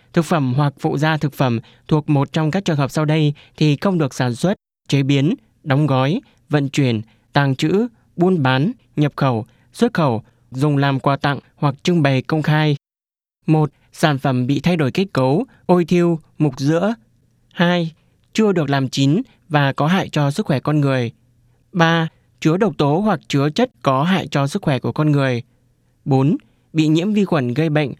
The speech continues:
hoặc qua điều tra dịch tễ học được xác định là nguyên nhân gây ngộ độc thực phẩm. Năm, hàm lượng dư lượng thuốc bảo vệ thực vật, thuốc thú y vượt quá mức an toàn cho phép. Sáu,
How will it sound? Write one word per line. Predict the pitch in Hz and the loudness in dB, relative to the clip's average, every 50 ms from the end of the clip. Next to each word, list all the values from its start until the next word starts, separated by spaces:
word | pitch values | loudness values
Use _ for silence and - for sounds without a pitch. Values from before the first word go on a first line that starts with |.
| _ _ _ _ | _ _ _ _
hoặc | - 156 147 - _ | -2 -2 -2 -2 _
qua | - 175 175 175 | -2 -2 0 0
điều | 160 156 135 | 0 -2 -2
tra | - 165 160 156 | 0 -2 -2 -2
dịch | 139 139 - - | -2 -2 -2 -2
tễ | 147 147 | -2 0
học | 175 175 165 143 - - _ _ _ - | 0 0 0 -2 -4 -10 _ _ _ -2
được | 165 160 147 | -2 0 0
xác | - 202 214 | 0 -2 0
định | 196 180 175 - - _ _ _ _ | 0 0 0 -2 -4 _ _ _ _
là | - 139 143 | -4 -2 0
nguyên | 139 131 139 160 170 175 | 0 0 0 2 2 2
nhân | 180 180 170 165 156 | 2 2 0 0 0
gây | 147 160 160 151 | 0 0 0 0
ngộ | 147 147 143 | 0 0 0
độc | 135 131 127 - | 0 -2 -2 -2
thực | - 143 - - | -4 -6 -4 -2
phẩm. | 147 135 120 110 101 - _ _ _ _ _ _ _ _ _ _ - | -2 -2 -2 -4 -6 -10 _ _ _ _ _ _ _ _ _ _ -4
Năm, | 160 156 165 170 170 160 156 - _ _ _ _ _ _ _ | 0 0 0 0 0 -2 -6 -8 _ _ _ _ _ _ _
hàm | - 175 165 160 156 | -2 0 0 2 2
lượng | 147 160 160 127 143 | 2 0 0 -2 -2
dư | 143 156 180 | -2 0 0
lượng | 170 160 165 117 113 | 0 0 -2 -2 -2
thuốc | - 196 226 - | -4 -4 -2 -2
bảo | 170 135 127 | -2 -2 -2
vệ | 123 139 117 | -2 -2 -2
thực | - 139 - | -4 -4 -2
vật, | 135 139 135 - _ _ _ _ - | -2 -2 -2 -2 _ _ _ _ -4
thuốc | - 226 214 | -4 -2 0
thú | - 156 143 | 0 0 0
y | 160 175 175 170 165 160 151 _ _ _ | 2 2 2 2 2 0 -2 _ _ _
vượt | - 143 147 143 - | -2 0 0 0 0
quá | - 131 131 135 143 | -2 -2 0 0 2
mức | 156 180 220 220 | 2 0 0 0
an | - 156 156 147 | -2 -2 -2 -2
toàn | - 143 131 127 120 | 0 -2 -2 -2 -2
cho | - 143 | -2 -2
phép. | 139 - 175 196 226 - _ _ _ _ _ _ _ _ _ _ _ _ _ - | -2 0 -2 -2 -2 -6 _ _ _ _ _ _ _ _ _ _ _ _ _ -14
Sáu, | - - 151 135 135 139 160 233 | -6 -2 0 0 2 2 0 -2